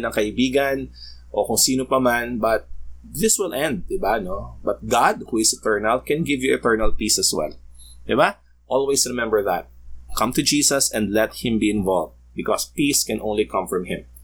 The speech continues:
Now, the kind of peace that God gives us, number two, no, is not like the temporary peace that the world offers. Sabi ni Jesus Christ in John chapter fourteen, verse twenty-seven, ah, nakita niya kasi na nag-aalala na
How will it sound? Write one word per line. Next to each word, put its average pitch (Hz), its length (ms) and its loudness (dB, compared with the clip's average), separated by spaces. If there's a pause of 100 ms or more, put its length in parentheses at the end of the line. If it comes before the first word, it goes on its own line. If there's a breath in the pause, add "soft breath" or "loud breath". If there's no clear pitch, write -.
(300 soft breath)
Now, 131 80 4
the 131 160 2
kind 247 320 2
of - 160 -2
peace 151 240 2
that 131 160 0
God 139 400 4
gives 135 240 0
us, 95 320 0
number 113 240 0
two, 143 240 6
no, 120 240 0 (240 soft breath)
is - 240 2
not 185 160 2
like 165 160 2
the 143 80 0
temporary 147 480 2
peace 131 240 2
that 123 160 -2
the 117 80 2
world 113 240 4
offers. - 560 0 (840)
Sabi 135 340 4
ni 131 80 0
Jesus 127 240 2
Christ 123 320 4
in 110 60 -2
John 127 180 4
chapter 123 320 2
fourteen, 123 480 0
verse 113 160 4
twenty-seven, 123 720 0 (400 loud breath)
ah, 131 80 2
nakita 135 320 -2
niya 147 160 0
kasi 127 160 0
na 143 160 2
nag-aalala 127 560 4
na 147 120 4